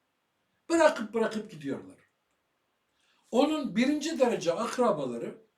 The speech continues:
o bırakıp gidene şahit olduğu halde biliyor, bıraktı gitti. Kendisi de biriktirmeye devam ediyor.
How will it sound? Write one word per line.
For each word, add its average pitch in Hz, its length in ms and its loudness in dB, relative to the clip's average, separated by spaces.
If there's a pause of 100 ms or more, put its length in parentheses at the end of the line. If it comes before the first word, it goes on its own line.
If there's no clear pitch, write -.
(260)
o 226 180 0
bırakıp 285 380 -2
gidene 240 340 -2
şahit 247 380 2
olduğu 233 300 -4
halde - 460 -16 (400)
biliyor, 190 540 -2 (180)
bıraktı 254 400 0
gitti. 170 460 -12 (400)
Kendisi 254 460 0
de 240 140 -2
biriktirmeye 220 640 -4
devam 165 320 -4
ediyor. - 300 -20